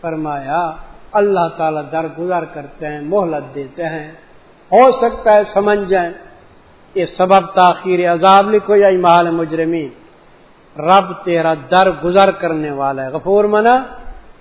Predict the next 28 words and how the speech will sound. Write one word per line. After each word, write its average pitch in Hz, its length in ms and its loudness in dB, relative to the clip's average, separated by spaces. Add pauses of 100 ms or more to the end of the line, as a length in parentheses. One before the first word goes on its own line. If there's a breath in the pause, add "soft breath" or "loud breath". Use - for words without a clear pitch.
(1080)
بھئی 233 160 4
کافروں 214 540 4
کے 208 140 0
لیے 214 140 2
بخشش 190 520 0
ہوتی 202 260 0
ہے 247 80 4
درگزر۔ 208 540 4 (1000)
اے 156 240 -4
رب 165 200 0 (100)
تیرا 180 220 2 (100)
درگزر 170 460 0
کرنے 147 320 -10
والا 143 260 -6
ہے، 139 60 -8 (120)
صاحب 165 280 -4
رحمت 156 440 -8
کا 143 160 -8
ہے۔ 143 60 -14 (480 soft breath)
اگر 175 280 0 (140)
گرفت 196 400 0
کرتا 190 360 2
نا 233 120 4
ان 240 220 4
کو 185 400 4 (380)
بس 180 240 2
سبب 175 340 0
ان 165 140 -2